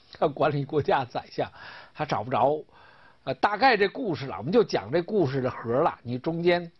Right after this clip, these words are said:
中间那个，你说一定多细节，我也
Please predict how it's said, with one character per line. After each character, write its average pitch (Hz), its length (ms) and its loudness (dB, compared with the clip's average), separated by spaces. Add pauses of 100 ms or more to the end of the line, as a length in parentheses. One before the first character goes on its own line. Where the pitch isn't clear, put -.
(540)
中 185 180 0
间 180 220 4
那 165 160 -2
个， 139 300 0
你 127 160 -8
说 165 180 4
一 165 140 -4
定 180 180 0
多 185 160 4
细 160 240 -6
节， 120 320 0 (380)
我 170 280 -2
也 185 140 0